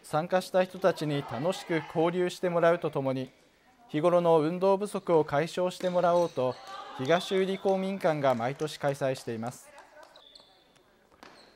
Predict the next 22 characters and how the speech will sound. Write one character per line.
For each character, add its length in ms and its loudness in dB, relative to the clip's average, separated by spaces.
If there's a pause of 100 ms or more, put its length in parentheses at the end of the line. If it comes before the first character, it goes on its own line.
(680)
夏 320 -2
と 180 2
冬 300 0
の 340 2
年 280 0
二 100 -4
回 240 4
行 100 2
わ 300 0
れ 120 0
て 120 -2
い 60 -2
て、 240 0 (800)
冬 200 2
の 140 0
大 220 2
会 180 4
は 240 6 (320)
市 180 -8
内 280 4
在 260 2
住 340 -4